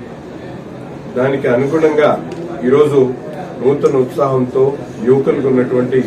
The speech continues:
సోదరులు రవి గారు, వారి మిత్ర బృందం కొత్తగా వాహన్ టూ వీలర్స్, మోపెడ్స్ ని, టూ వీలర్ ఓల్డ్ వెహికల్స్ అంటే, ఆ, సెకండ్ హ్యాండ్ వెహికల్స్ ని ఆర్గనైజ్ సెక్టార్ లోకి తీసుకొని వస్తూ పెద్ద ఎత్తున ఈరోజు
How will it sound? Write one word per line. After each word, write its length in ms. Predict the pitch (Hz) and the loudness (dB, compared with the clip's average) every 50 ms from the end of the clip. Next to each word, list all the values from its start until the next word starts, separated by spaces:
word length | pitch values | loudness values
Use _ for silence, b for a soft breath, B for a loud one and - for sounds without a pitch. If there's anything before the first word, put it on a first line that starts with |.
| - - | 0 -2
సోదరులు 460 | 123 123 123 120 117 117 117 107 110 | -2 0 0 0 0 0 0 0 0
రవి 180 | 110 117 127 | 0 2 2
గారు, 260 | 123 123 120 120 135 135 | 4 4 4 2 2 2
వారి 160 | 127 117 113 | 0 0 -2
మిత్ర 260 | 117 117 113 - 123 110 107 | -4 -6 -6 -6 -6 -6 -4
బృందం 300 | 113 113 117 120 - - - - - 170 - - - - 147 - - - - - - - - - - | -4 0 2 2 0 0 -2 -8 -12 -12 -12 -12 -12 -12 -12 -12 -12 -14 -14 -14 -14 -14 -14 -4 -2
కొత్తగా 420 | 127 123 - 156 151 143 147 147 131 123 - - - - - - - - - - - - 104 | -2 0 0 2 2 4 4 4 4 2 0 -6 -10 -12 -12 -14 -14 -12 -14 -14 -14 -6 0
వాహన్ 460 | 117 127 139 147 156 160 151 131 - - - - - - - - | 2 4 4 4 4 2 2 0 -2 -4 -8 -12 -14 -14 -10 -8
టూ 60 | - 151 | -6 -4
వీలర్స్, 540 | 156 156 160 160 160 151 143 127 - - 127 120 117 110 104 104 113 | -2 0 2 4 4 4 2 0 -2 -2 0 0 0 0 -2 0 2
మోపెడ్స్ 440 | 120 127 127 151 139 131 - - 135 | 2 2 4 2 2 2 0 -2 -6
ని, 100 | 139 139 127 | -6 -4 -4
టూ 60 | 131 | -4
వీలర్ 360 | 135 135 135 131 131 131 127 - - - - - - - - - - 123 139 | -4 -2 -2 0 0 0 0 -2 -6 -8 -10 -10 -12 -12 -12 -4 2 6 6
ఓల్డ్ 160 | 165 165 156 | 6 6 6
వెహికల్స్ 440 | 151 143 139 127 139 135 127 123 135 | 4 4 2 2 0 -2 -4 -2 -2
అంటే, 380 | 127 127 135 143 135 123 117 - - - - - - - - - - 139 135 | -2 0 2 2 2 2 0 -2 -8 -12 -14 -16 -14 -14 -14 -14 -12 -8 -8
ఆ, 280 | 117 110 113 107 107 107 - - | -6 -4 -2 -2 -2 -4 -2 -2
సెకండ్ 340 | 135 131 170 180 175 165 | -2 0 2 2 2 2
హ్యాండ్ 280 | 156 156 156 151 143 135 | 4 4 2 2 2 2
వెహికల్స్ 540 | 127 135 135 131 131 139 139 127 123 - 139 | 4 4 4 2 2 -2 -4 -4 -6 -2 0
ని 80 | 143 135 131 131 135 - - - - - - - - - - - - - - - | 2 2 4 2 0 -4 -10 -14 -16 -16 -16 -16 -16 -14 -14 -12 -8 -2 0 2
ఆర్గనైజ్ 400 | - 170 - 180 175 175 165 - | 2 4 4 4 4 4 2 2
సెక్టార్ 420 | - - 139 127 - 151 143 135 135 | 0 0 -2 0 0 -2 0 2 2
లోకి 200 | 131 127 - - | 0 0 -2 -4
తీసుకొని 320 | 131 123 - - 135 127 | -4 -4 -2 -2 0 0
వస్తూ 240 | 123 123 - - 156 | 0 -2 -4 -8 -10
పెద్ద 300 | - - 131 123 127 135 | -6 -4 -4 -2 2 4
ఎత్తున 320 | 131 - - 127 127 127 | 4 4 2 2 0 0
ఈరోజు 440 | 127 123 123 123 127 131 120 117 117 | 2 2 4 4 4 4 4 4 0